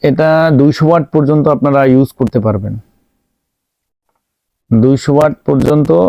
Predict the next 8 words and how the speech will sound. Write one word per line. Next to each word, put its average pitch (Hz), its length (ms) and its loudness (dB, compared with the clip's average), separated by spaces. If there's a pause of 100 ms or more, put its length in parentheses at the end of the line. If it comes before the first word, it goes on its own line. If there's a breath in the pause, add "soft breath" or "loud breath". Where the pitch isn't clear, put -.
(140)
ব্যবহার 135 340 2
করতে 131 260 0
পারবেন। 110 420 -2 (1080 loud breath)
আহ, 113 180 -2 (160)
এটা 143 200 0
আমাদের 135 300 0
কাছে 143 240 -4
নতুন, 135 460 -2